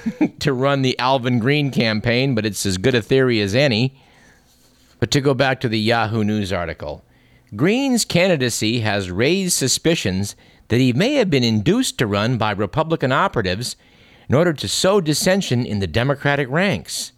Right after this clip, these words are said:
Hmm, why, that is possible. It's not uncommon in South Carolina for Republicans to c-, recruit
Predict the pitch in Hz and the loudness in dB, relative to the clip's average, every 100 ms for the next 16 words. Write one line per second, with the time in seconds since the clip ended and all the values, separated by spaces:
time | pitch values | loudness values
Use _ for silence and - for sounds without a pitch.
0 | _ _ _ _ - - 311 311 147 85 | _ _ _ _ -16 -2 2 4 2 0
1 | 67 117 - _ _ - 107 98 92 95 | -6 -16 -20 _ _ -4 -2 0 -2 -4
2 | _ 87 95 101 107 202 208 - 233 285 | _ -6 -4 0 0 0 -2 -2 -2 0
3 | - 113 80 67 - _ _ _ _ _ | -2 0 -2 -4 -16 _ _ _ _ _
4 | _ _ - 135 156 208 196 180 196 208 | _ _ -4 -2 0 2 2 0 2 2
5 | 151 135 135 160 135 131 143 135 120 117 | 2 0 0 0 0 0 0 2 2 0
6 | 117 120 120 160 151 147 131 123 123 - | 0 0 0 0 0 0 0 -4 -6 -6
7 | - 117 104 160 | -4 -4 -2 0